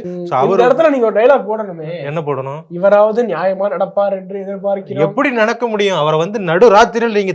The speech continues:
Speaker 2: தேர்ந்தெடுத்திருக்கீங்க, அதனால இது தப்பு அப்படின்னு சொல்லிட்டு ராகுல் காந்தி சொல்லியிருக்காரு.
Speaker 1: ராகுல் காந்தி சொல்லிட்டாரா?
Speaker 2: ஆமா.
Speaker 1: அப்ப கரெக்டா தான் இருக்கும்.
Speaker 2: ஆமா, இதுக்கு முன்னாடி ஒருத்தர் இருந்தார்ல, அவர் பேர் வந்து ராஜேஷ்
Speaker 1: ராஜீவ் குமார்.
Speaker 2: ராஜீவ் குமார். அவர் என்ன சொல்லியிருக்காரு அப்படின்னா,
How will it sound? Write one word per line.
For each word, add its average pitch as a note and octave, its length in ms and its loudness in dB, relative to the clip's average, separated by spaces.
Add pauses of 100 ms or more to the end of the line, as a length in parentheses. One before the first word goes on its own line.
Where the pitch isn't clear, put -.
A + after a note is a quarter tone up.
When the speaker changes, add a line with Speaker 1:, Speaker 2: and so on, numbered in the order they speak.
Speaker 2:
தேர்ந்தெடுத்திருக்கீங்க, E3+ 680 0 (540)
அதனால F3+ 380 2 (680)
இது D#3 200 -4
தப்பு F#3+ 340 4
அப்படின்னு F#3+ 240 2
சொல்லிட்டு F#3 240 2
ராகுல் A3 240 6
காந்தி F3+ 280 0
சொல்லியிருக்காரு. C#3+ 420 -4 (140)
Speaker 1:
ராகுல் E4+ 400 6
காந்தி D4+ 260 8
சொல்லிட்டாரா? A3 400 6 (220)
Speaker 2:
ஆமா. D3 200 -2 (200)
Speaker 1:
அப்ப G3 200 6
கரெக்டா A3+ 280 6
தான் A#3 280 4
இருக்கும். F3+ 260 -4 (160)
Speaker 2:
ஆமா, C3+ 200 -8 (140)
இதுக்கு A3+ 260 -2
முன்னாடி C4 240 6
ஒருத்தர் G3+ 180 0
இருந்தார்ல, F#3+ 300 0
அவர் E3 100 -2
பேர் F#3 180 -2
வந்து F#3+ 140 0
ராஜேஷ் G3 160 8
Speaker 1:
ராஜீவ் B3+ 240 4
குமார். G#3+ 440 -2
Speaker 2:
ராஜீவ் F#3+ 380 0
குமார். D#3 220 0
அவர் F#3+ 160 2
என்ன G#3+ 140 -2
சொல்லியிருக்காரு E3 380 -2
அப்படின்னா, C3 440 -4